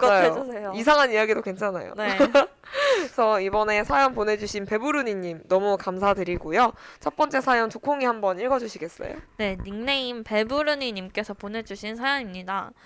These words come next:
Speaker 2: 방금 가족들이랑 중국집에서 코스 요리를 먹고 왔어요. <laughs> 너무 배불러요. 마지막에 디저트가 나왔는데 아이스크림이었거든요. 모두 다른 색의 컵에 아이스크림이 나왔는데 제 컵이 딱 주황색인 거예요.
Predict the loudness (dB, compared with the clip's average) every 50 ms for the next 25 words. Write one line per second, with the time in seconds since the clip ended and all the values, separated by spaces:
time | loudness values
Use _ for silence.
0 | -20 -20 -20 -20 _ _ _ -8 -6 -6 -4 -4 -4 -4 -4 -4 -6 -4 -4 -4
1 | -8 -4 -4 -4 -4 -2 -2 0 0 0 0 -2 -6 -10 -14 -12 -12 -12 -14 -10
2 | -6 -6 -2 -2 -2 -4 -4 -6 -6 -6 -6 -4 -4 -2 0 2 2 2 0 0
3 | 0 -2 -4 -6 -2 0 0 0 0 -2 -2 -2 0 2 2 0 0 0 -4 -8
4 | -2 0 2 2 2 0 0 2 2 2 2 2 2 2 2 2 2 4 4 4
5 | 4 4 4 2 -2 -6 -10 -10 -10 -10 -10 -6 0 2 2 4 4 4 2 2
6 | 2 2 0 -4 -4 -4 -4 -4 -2 -2 0 0 0 2 2 2 0 0 -2 -6
7 | -8 -6 -4 -2 -2 -2 -2 -4 -4 -8 -10 -8 -8 -8 -6 -6 -6 -6 -8 -8
8 | _ -12 -12 -12 -12 -10 -8 -10 -10 -10 _ -4 -4 0 0 0 0 0 0 0
9 | 0 0 0 -2 -2 -2 -2 -2 0 -2 0 0 0 0 0 -2 -6 -10 -12 -10
10 | -10 -8 -6 -4 -4 -4 -4 -4 -8 -10 -8 -6 -6 -6 -6 -8 _ -20 -20 -20
11 | -20 -18 -16 -16 -14 -6 -4 -4 -4 -4 -4 -4 -4 -4 -4 _ -6 -2 0 0
12 | 0 0 -2 -2 -2 -2 -4 -4 -4 -4 -4 -2 -4 -4 -4